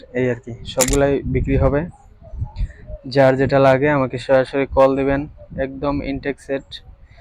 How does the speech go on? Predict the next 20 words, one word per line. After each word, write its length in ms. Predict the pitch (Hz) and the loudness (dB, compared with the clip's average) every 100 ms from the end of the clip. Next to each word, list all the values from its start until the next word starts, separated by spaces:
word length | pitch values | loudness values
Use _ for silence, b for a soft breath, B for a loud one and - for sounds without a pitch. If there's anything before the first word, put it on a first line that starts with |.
| B | B
সারা 260 | - 143 143 | -2 4 6
দেশে 240 | 151 143 156 | 6 2 -2
কুরিয়ারে 440 | 156 151 151 147 | 0 4 4 4
কন্ডিশনে 500 | 151 143 139 - 147 | 2 0 0 -2 -4
পাঠিয়ে 300 | 135 135 143 | 0 2 2
থাকি। 240 | 139 135 156 | 0 -2 0
এক্ষেত্রে 440 | 147 127 127 - 135 127 - - | 0 0 -4 -2 0 0 -2 -2
অল্প 200 | 135 120 | -2 -2
টাকা 220 | 139 135 143 | -4 -2 2
অবশ্যই 400 | 131 135 - 143 135 - b b b - | 0 0 -4 -4 -4 -10 b b b -2
বায়না 280 | 131 131 135 | 2 2 2
করে 200 | 139 139 | 0 0
নিতে 200 | 131 135 | 0 -2
হবে, 200 | 135 135 | -2 -2
সমস্যা 360 | - 131 127 139 | -4 -6 -6 -6
নেই। 140 | 143 | -6
আমাদের 280 | 147 127 123 127 | -4 -2 0 0
লোকেশন 460 | 127 123 - 131 131 - - - B B B B - - | -2 -6 -10 -8 -8 -10 -16 -20 B B B B -16 -2
মৌলভীবাজার 720 | 135 131 131 131 127 127 127 | 2 4 4 4 4 4 2
জেলা, 300 | 127 123 131 | 2 2 2